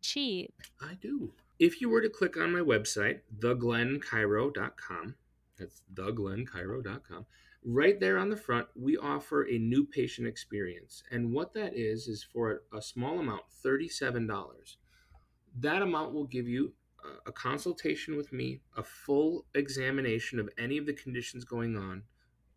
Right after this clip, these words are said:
Speaker 2: x-rays, uh, of any of those conditions, as long as it's warranted, and then, uh, a complimentary treatment as well. We would go over the results of your x-rays, and I could give you some guidance or direction on,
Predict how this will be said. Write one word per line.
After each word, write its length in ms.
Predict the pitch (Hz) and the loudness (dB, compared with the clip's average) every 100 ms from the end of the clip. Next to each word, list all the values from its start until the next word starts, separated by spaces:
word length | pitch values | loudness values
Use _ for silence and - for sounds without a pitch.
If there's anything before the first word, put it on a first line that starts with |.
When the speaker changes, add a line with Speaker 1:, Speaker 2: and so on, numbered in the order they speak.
| - | 0
Speaker 2:
x-rays, 840 | 147 - - 113 - - - - - | 0 0 -2 -2 -2 -10 -14 -14 -8
uh, 180 | 113 101 | -4 -4
of 140 | 107 110 | -4 -2
any 220 | 110 113 | 0 2
of 80 | 110 | 2
those 180 | 113 | 0
conditions, 720 | - 113 101 92 104 139 - - - | 0 0 0 0 -4 -6 -10 -14 -8
as 100 | 151 | -2
long 200 | 180 185 | 2 2
as 60 | 190 | 2
it's 120 | 196 | 0
warranted, 520 | 156 127 117 - - - _ - - - _ | 2 2 2 0 -4 -6 _ -20 -20 -20 _
and 240 | 143 139 139 | 0 2 4
then, 340 | 139 135 143 - _ _ - | 4 2 -2 -8 _ _ -8
uh, 200 | 127 120 | -6 -6
a 80 | 123 | -8
complimentary 720 | - 156 156 - 147 143 131 | -6 -4 -2 -2 -4 -2 -4
treatment 500 | 123 170 - 104 98 104 | -2 -2 -2 -6 -10 -8
as 140 | 101 | -8
well. 300 | 107 131 110 - _ 120 | -6 -8 -8 -14 _ 0
We 100 | 135 | 4
would 140 | 135 | 6
go 200 | 127 117 | 6 6
over 160 | 135 156 | 4 4
the 100 | 156 | 4
results 440 | 143 123 127 135 | 2 2 0 0
of 80 | 147 | 0
your 160 | 143 - | -2 -2
x-rays, 540 | 123 - 139 147 139 | -6 -6 -4 -2 -2
and 120 | 117 | -2
I 80 | 113 | -2
could 160 | 127 117 | -4 -4
give 160 | 120 | -2
you 100 | 131 | -2
some 200 | 131 127 | -2 -4
guidance 500 | 117 104 117 123 120 | -4 -4 -2 -4 -4
or 80 | 117 | -6
direction 540 | 104 107 107 - 107 | 0 0 -2 -6 -6
on, 220 | 95 92 | -4 -6